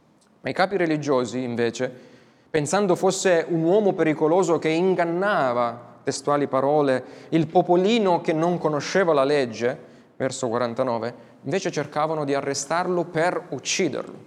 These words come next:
Vedete come Cristo divide la folla. Uno pensa in un modo, in un altro, in un altro. Vedete, il tentativo di arresto fallisce e così leggiamo dei primi versi del capitolo otto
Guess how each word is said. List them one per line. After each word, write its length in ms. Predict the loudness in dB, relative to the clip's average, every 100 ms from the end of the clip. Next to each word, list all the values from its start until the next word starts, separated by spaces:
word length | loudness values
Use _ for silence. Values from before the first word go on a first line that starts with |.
| -8
Vedete 280 | -2 -2 -2
come 280 | -2 -2 -4 -10 -20 -20
Cristo 440 | 2 2 2 0 0
divide 800 | 2 0 4 2 2 -4 -8 -16 -8
la 120 | -6
folla. 440 | -4 -4 -4 -10 -10
Uno 160 | -6 -4
pensa 280 | -4 -6 -6
in 60 |
un 100 | -4
modo, 320 | 0 0 0
in 40 | -2
un 140 | -2
altro, 520 | -2 -2 -4 -6 -6 -8
in 160 | -6 -4
un 120 | -2
altro. 360 | -4 -6 -14 -20 -20 -20 -20 -20 -20 -20 -20 _ _ _
Vedete, 520 | 0 4 2 0 -14 -20 -20 -20 _
il 180 | -2 0
tentativo 760 | 0 0 0 0 4 4 4 2
di 100 | 2
arresto 560 | 2 2 0 0 -4
fallisce 840 | -2 -2 -2 -2 -4 -6 -10 -10 -16 -20 _ _ -10
e 80 | -2
così 640 | 0 2 2 2 0 0
leggiamo 920 | -2 0 0 0 2 2 0 -4 -20 -4
dei 180 | -2 0
primi 300 | 2 2 4
versi 320 | 2 0 -2
del 160 | -2
capitolo 400 | -2 -2 0 2
otto 440 | 2 2 -2 -8